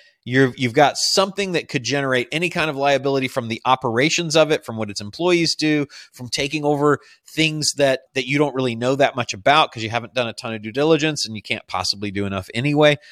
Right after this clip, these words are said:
Uh, maybe it's, uh, going to be doing an activity that could create liability, like you're gonna buy a racing team or you're making motorcycle helmets or something like that,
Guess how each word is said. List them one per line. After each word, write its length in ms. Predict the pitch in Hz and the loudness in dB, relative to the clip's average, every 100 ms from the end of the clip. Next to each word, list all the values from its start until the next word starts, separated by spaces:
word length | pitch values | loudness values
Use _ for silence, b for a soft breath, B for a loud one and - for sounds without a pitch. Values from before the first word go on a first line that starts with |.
| B B 131 | B B -2
Uh, 280 | 127 117 98 _ _ - | 0 0 -2 _ _ -6
maybe 400 | 123 143 147 139 | 0 2 2 2
it's, 220 | 131 - - | 0 -2 -4
uh, 180 | 127 117 | -4 -4
going 260 | 117 135 131 | -4 -6 -6
to 80 | 113 | -8
be 120 | 117 | -8
doing 300 | 110 127 123 | -4 -4 -4
an 60 | 117 | -6
activity 580 | 110 - 151 156 170 | -6 -2 0 2 2
that 120 | 147 - | 0 -4
could 140 | 139 | -6
create 280 | 147 156 151 | 0 2 4
liability, 600 | 156 156 143 160 160 156 | 4 4 4 0 0 -2
like 260 | 120 107 - | -2 -6 -8
you're 100 | 113 | -8
gonna 120 | 117 | -6
buy 140 | 113 | -4
a 80 | 117 | -4
racing 420 | 110 123 135 135 | -4 -4 -6 -8
team 320 | - 135 135 | -8 -6 -6
or 60 | 117 | -6
you're 100 | 107 | -6
making 300 | 113 110 113 | -6 -8 -8
motorcycle 500 | 117 127 123 123 123 | -6 -4 -4 -4 -4
helmets 340 | 123 123 127 | -6 -6 -8
or 60 | 110 | -6
something 300 | 113 117 113 | -6 -8 -8
like 220 | 113 104 | -8 -2
that, 240 | 147 143 | 0 0